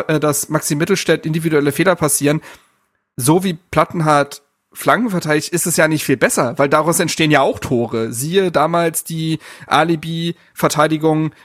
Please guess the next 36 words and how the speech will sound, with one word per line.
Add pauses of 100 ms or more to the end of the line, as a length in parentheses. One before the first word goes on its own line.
gegen
Borussia
Dortmund,
wo
Modest
dann
einköpft.
Das
ist
ja
für,
das
ist
für
mich
fast
auch
schon
individueller
Fehler,
weil
das
musst
du
als
Außenverteidiger, (260)
du
bist
dreißig
Jahre
alt, (460)
du
hast
so
viel
Bundesliga-Erfahrung,